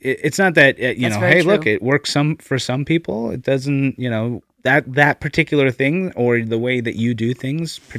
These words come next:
Speaker 1: particularly weren't, don't work for me. So
Speaker 2: Yeah.
Speaker 1: I knew that I was like, "Well, I don't wanna do something if it's not really working for me."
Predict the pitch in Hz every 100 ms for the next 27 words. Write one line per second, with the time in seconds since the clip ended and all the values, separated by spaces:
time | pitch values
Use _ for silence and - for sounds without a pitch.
0 | - 147 - 101 113 110 110 107 - _
1 | _ - 120 131 110 - _ 131 135 143
2 | 220 - 101 - - - - 110 101 101
3 | - - _ - 139 170 156 139 135 127
4 | 120 135 135 123 147 139 165 156 147 120
5 | 143 156 127 120 117 110 104 98 - _
6 | _ _ _ _ _ - 127 151 131 123
7 | 117 135 123 - 95 123 156 95 104